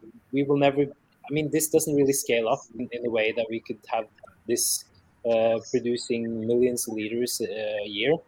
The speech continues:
So it is made for a small size, and we are made, we make beer that fits a niche group of people, but it's growing slightly bigger. But, but that's what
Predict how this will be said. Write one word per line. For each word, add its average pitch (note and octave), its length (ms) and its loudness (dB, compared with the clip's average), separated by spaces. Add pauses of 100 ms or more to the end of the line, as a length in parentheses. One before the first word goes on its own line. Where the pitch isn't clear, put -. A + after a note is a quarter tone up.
(260)
So C3 360 6
it C3 160 4
is - 540 2 (200)
made B2 340 2 (100)
for A#2+ 120 6
a A#2+ 40 6
small A2+ 320 0
size, A2 520 -2
and G#2+ 200 -6 (300)
we A#2 180 4
are A#2+ 140 6
made, A#2 600 -2
we B2+ 100 2
make B2+ 340 0
beer C3+ 260 8
that C3 140 6 (240)
fits - 260 0 (220)
a A#2+ 60 -4
niche C3 440 0
group C3 240 2
of C3 120 6
people, F3+ 480 6 (340)
but A#2+ 100 4
it's - 400 -4 (340)
growing D3 340 8
slightly C#3 840 4 (180)
bigger. A#3 280 6 (460)
But, C#3+ 260 6 (180)
but C#3 160 6
that's D#3 320 10
what C#3+ 240 4